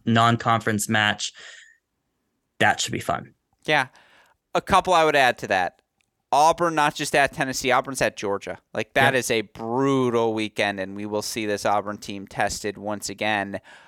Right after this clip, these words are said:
Speaker 2: Um, Vanderbilt at Florida, the aforementioned match. It's this weekend. It's in Gainesville. We'll have it on our Cracked Racquets broadcast on Friday. How about two other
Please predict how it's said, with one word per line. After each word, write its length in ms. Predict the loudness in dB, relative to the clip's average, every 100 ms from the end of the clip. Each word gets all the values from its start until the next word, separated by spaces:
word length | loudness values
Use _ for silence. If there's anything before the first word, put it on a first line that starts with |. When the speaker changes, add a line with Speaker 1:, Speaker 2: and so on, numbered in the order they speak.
| _ -4
Speaker 2:
Um, 320 | 2 2 0 -6
Vanderbilt 580 | -2 0 2 2 2 4
at 160 | 2
Florida, 480 | 2 0 2 0 -2 -2
the 100 | 2
aforementioned 640 | 2 0 -2 -2 -4 -4
match. 400 | -2 -2 -2 -10 -8
It's 180 | -6 -4
this 240 | -2 -2 -2
weekend. 460 | -6 -4 -4 -4 -12 -8
It's 180 | -6 -2
in 200 | -4 -2
Gainesville. 640 | -4 -4 -6 -2 -2 -2 _
We'll 160 | -4 -2
have 240 | 0 0 0
it 60 |
on 140 | -2 -4
our 80 |
Cracked 320 | -4 -2 -2 -2
Racquets 300 | -4 -6 -6
broadcast 560 | -2 -2 -2 -2 -2
on 160 | -6 -8
Friday. 800 | -8 -2 0 0 0 0 -2 -8 -18 _ _ _ _ _ _
How 260 | -6 2 4
about 320 | 6 6 4 -2 _ -6
two 300 | -2 2 4
other 500 | 4 4 4 2